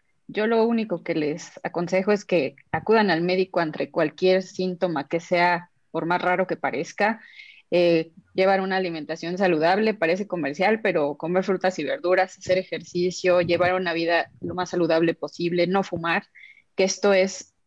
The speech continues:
la base de todas las enfermedades, ¿no? No hay que esperar a una cita. Si tenemos un, un dato que sea muy, muy, muy raro, inmediatamente buscar atención médica, ¿ok?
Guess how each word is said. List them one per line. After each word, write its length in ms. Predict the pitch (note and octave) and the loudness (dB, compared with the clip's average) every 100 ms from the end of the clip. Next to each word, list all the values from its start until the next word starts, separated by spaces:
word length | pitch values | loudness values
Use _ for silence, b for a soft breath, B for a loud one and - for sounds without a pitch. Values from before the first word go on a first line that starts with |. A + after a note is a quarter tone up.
| _ | _
la 240 | - F3+ | 0 2
base 240 | E3+ F3+ G3+ | 4 0 0
de 120 | F3 | -2
todas 280 | F3 F3 E3+ | 0 -2 -2
las 220 | D#3 E3 | -4 -6
enfermedades, 800 | D3 E3+ C#3 C3+ A#2+ B2 - F3 | -10 -6 -2 0 0 0 -2 -4
¿no? 160 | F3 F#3 B B B B _ _ _ | -4 -6 B B B B _ _ _
No 240 | G3 G3+ | 4 6
hay 140 | G3 G#3+ | 4 2
que 80 | |
esperar 400 | G3 F#3+ F#3 F3+ | 0 2 2 2
a 60 | F3 | 0
una 220 | F3 D#3 | -2 -6
cita. 500 | F3 F3 E3+ G3 A3 A3 | -6 -8 -2 0 0 -4
Si 160 | D#3+ | -8
tenemos 540 | - G3 E3+ F3+ F3 F3+ | -6 -6 -2 -2 -2 -2
un, 240 | F3+ E3+ | -2 -4
un 200 | E3+ F3+ | -2 0
dato 560 | F3+ F3 F3 F3 D#3+ - - _ _ | 2 0 2 0 0 -6 -20 _ _
que 140 | E3 | -4
sea 600 | - F3 E3+ E3 D#3 - _ | 0 0 2 2 0 -6 _
muy, 480 | - F3+ G3+ F#3 E3 | -8 0 2 2 -2
muy, 300 | F3+ F#3 F3 | -2 -2 -2
muy 160 | F3+ F3 | -2 -2
raro, 500 | E3+ F#3 G#3 A#3+ A#3+ | 0 2 2 0 -2
inmediatamente 760 | E3+ E3 E3+ F3 E3 E3 E3 F3 | -6 -2 -2 -2 -4 -4 -2 -2
buscar 360 | D#3+ - E3 | -2 -4 -2
atención 600 | E3+ E3+ D#3 D3 E3 E3 | -2 -4 -10 -4 -4 -2
médica, 520 | D3+ D3 C#3 - C3 b b b b - | -2 -2 -2 -6 -12 b b b b -10
¿ok? 200 | D#3 | -2